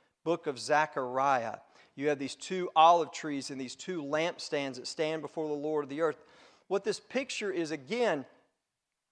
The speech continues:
that these lampstands, if you go back to chapter one,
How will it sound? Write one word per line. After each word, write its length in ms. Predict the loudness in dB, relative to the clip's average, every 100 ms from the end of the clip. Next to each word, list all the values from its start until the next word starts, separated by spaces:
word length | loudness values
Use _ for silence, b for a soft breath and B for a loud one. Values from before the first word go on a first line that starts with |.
| -20 -8
that 180 | -6 -4
these 200 | -6 -2
lampstands, 680 | 0 2 0 -2 -2 -2 -4
if 120 | -8
you 80 | -2
go 200 | 0 4
back 260 | 4 2
to 80 | -4
chapter 540 | -6 4 4 4 0 -2
one, 520 | 2 2 4 2